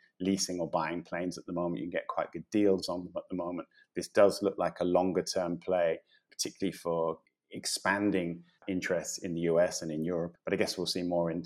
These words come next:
into our region as well. And this c-, comes back to the point really about the growth of the Indian market, doesn't it, Hannah? How fast is this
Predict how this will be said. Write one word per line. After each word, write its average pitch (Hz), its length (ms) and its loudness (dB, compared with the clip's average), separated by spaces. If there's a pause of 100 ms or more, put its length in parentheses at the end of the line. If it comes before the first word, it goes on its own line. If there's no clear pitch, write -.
into 90 260 -8
our 90 180 -2
region 85 420 -4
as 78 140 -12
well. 80 240 -2 (560)
And 127 120 4
this 156 100 6
c-, 151 240 -4
comes 135 280 0
back 127 200 4
to - 80 -2
the 104 80 -2
point 127 300 0
really 104 180 6
about 107 220 6
the 104 80 4
growth 101 520 6
of 87 160 -2
the 92 240 4
Indian 90 340 0
market, 92 420 -2
doesn't 90 200 -2
it, - 80 -6
Hannah? 82 240 -6
How 98 420 2 (140)
fast 87 480 0
is 90 240 -2
this 82 220 -4